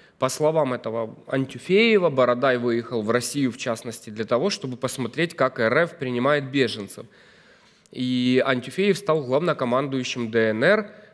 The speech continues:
который ранее был назначен вице-премьер-министром по вопросам государственной безопасности. Я напомню, с девяносто второго по две тысячи двенадцатый год Антюфеев занимал должность министра государственной безопасности непризнанной Приднестровской Молдавской Республики.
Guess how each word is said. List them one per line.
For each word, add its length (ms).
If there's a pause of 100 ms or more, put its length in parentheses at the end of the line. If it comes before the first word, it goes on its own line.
который 420
ранее 380
был 220
назначен 600
вице-премьер-министром 1120
по 100
вопросам 480
государственной 720
безопасности. 720
Я 140
напомню, 420
с 60
девяносто 420
второго 400
по 320
две 220
тысячи 420
двенадцатый 480
год 180
Антюфеев 520
занимал 400
должность 580 (400)
министра 400
государственной 640
безопасности 720
непризнанной 640 (300)
Приднестровской 880 (260)
Молдавской 640
Республики. 640